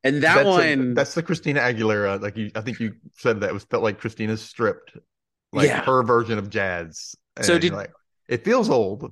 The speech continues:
Speaker 2: but it's not. <laughs>
Speaker 1: Did you hear, did you, like, look into that song, I Want More?
Speaker 2: No,
Speaker 1: Like, have you
Speaker 2: why?
Speaker 1: heard anything about it? Apparently, they wrote that song later in the filming process. So they got to know,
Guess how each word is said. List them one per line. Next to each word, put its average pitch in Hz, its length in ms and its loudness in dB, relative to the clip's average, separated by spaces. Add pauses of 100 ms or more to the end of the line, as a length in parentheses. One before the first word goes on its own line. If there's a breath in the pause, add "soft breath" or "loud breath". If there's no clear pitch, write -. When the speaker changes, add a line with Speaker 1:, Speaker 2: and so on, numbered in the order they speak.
Speaker 2:
but 113 140 0
it's 110 120 -8
not. 87 300 -10 (340)
<laughs> - 380 -2
Speaker 1:
Did 175 160 0
you 226 160 2 (140)
hear, 180 360 4
did 147 220 -4
you, 180 300 0
like, 160 340 0 (220)
look 135 340 0
into 147 380 0
that 156 260 -2
song, 165 300 -4
I 151 100 -4
Want 151 220 -8
More? 156 440 -8 (520)
Speaker 2:
No, 101 160 -2 (180)
Speaker 1:
Like, 90 80 -4
have 127 100 -4
you 131 80 -4
Speaker 2:
why? 135 60 -4
Speaker 1:
heard 135 100 2
anything 139 240 -2
about 147 240 -2
it? 170 140 -4 (760 soft breath)
Apparently, 101 880 -4 (720)
they 147 200 4
wrote 139 500 2
that 180 180 0
song 120 640 -2
later 147 680 0
in 127 280 -6
the 110 80 -10
filming 139 380 -6
process. 80 920 -8 (400 soft breath)
So 127 200 2
they 127 140 4
got 143 340 0
to 160 120 0
know, 127 760 2